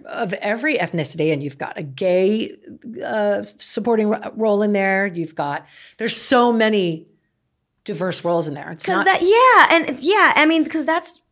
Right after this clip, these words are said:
Speaker 2: A, what West Covina is, but also those are new stories. It's just more, it's more interesting, especially in a show that, where we were trying to look at stereotypes and archetypes and then go beneath them. It was interesting to make the kind of Michael Scott, uh, dumb boss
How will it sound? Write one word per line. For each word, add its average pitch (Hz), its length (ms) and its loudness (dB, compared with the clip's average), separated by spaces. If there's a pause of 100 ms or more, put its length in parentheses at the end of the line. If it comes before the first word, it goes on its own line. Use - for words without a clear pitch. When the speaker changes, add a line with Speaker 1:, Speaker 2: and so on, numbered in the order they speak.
Speaker 2:
A, 285 180 0
what 233 240 -2
West 233 180 -2
Covina 240 260 -2
is, 226 120 -2
but 220 100 -6
also 254 220 -2
those 269 200 -2
are 311 60 -4
new 330 160 -2
stories. - 680 -4
It's 208 200 -6
just 254 200 -4
more, 247 320 -2
it's - 200 -6
more 233 140 -2
interesting, 240 360 -4
especially 226 360 -4
in 214 60 -4
a 196 40 -6
show 196 320 -2
that, 180 320 -2 (340)
where 185 100 -6
we 185 120 0
were 175 120 -2
trying 175 400 -4
to 160 520 -4
look 165 240 -6
at - 280 -8
stereotypes 165 680 -2
and 165 80 -6
archetypes 151 460 -4
and 151 80 -8
then 151 120 -6
go 151 160 -4
beneath 160 380 -4
them. 151 280 -4 (560)
It 202 160 -2
was 202 200 0
interesting 226 480 -2
to - 140 -2
make 170 200 -4
the - 80 -16
kind 175 200 -6
of 160 120 -6
Michael 160 300 -4
Scott, 160 600 0 (640)
uh, 147 200 -6
dumb 165 360 -2
boss 175 460 2